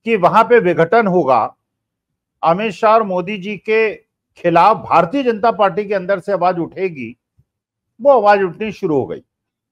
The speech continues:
दो हज़ार चौबीस के लोकसभा चुनाव में विपक्षी दलों ने एक अच्छी रणनीति के तहत मिलजुल कर चुनाव लड़ा और उन प्रदेशों जहां पे मिलके चुनाव नहीं भी लड़ा,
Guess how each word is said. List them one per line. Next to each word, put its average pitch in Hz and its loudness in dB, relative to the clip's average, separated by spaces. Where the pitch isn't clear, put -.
दो 180 6
हज़ार 214 4
चौबीस 202 -2
के 214 -4
लोकसभा 196 0
चुनाव 190 -2
में 214 -10
विपक्षी 190 -2
दलों 196 2
ने 202 -4
एक 214 -2
अच्छी 240 -4
रणनीति 185 -2
के 208 -2
तहत - -6
मिलजुल 196 0
कर 233 0
चुनाव 165 -2
लड़ा 110 -2
और 220 4
उन 233 0
प्रदेशों 208 -2
जहां 180 0
पे 233 0
मिलके 190 -2
चुनाव 220 -2
नहीं 185 -4
भी 254 0
लड़ा, 139 -2